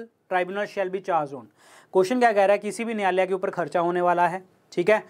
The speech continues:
किसी भी न्यायालय के ऊपर खर्चा होने वाला है और किसी भी चीज़ का कोई भी चार्ज निकलता है जुडिशरी के ऊपर, तो हम वो कहाँ से लेते हैं? तो वो कहाँ से लिया जाता है? वो हमेशा लिया जाता है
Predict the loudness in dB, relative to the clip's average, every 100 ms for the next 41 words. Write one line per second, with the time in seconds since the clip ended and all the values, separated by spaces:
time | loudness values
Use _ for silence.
0 | -20 -14 0 2 4 4 4 2 2 4
1 | 4 4 4 2 0 2 0 0 -2 0
2 | 2 2 2 4 4 2 -2 -8 -20 -8
3 | 2 2 2 -2 -4 -2 -2 -2 -4 -2
4 | 0 0 2 2 0 0 2 2 0 -4
5 | -2 0 0 0 -4 -4 -4 -2 -2 -2
6 | -6 -14 -6 4 4 6 2 2 0 2
7 | 2 2 0 -4 -4 -6 -8 -14 -16 _
8 | _ _ -16 2 4 4 4 4 4 0
9 | 2 2 2 0 -2 -6 -6 0 2 2
10 | 0 0 -2 -2 -2 -4 -4 -4 -4 -12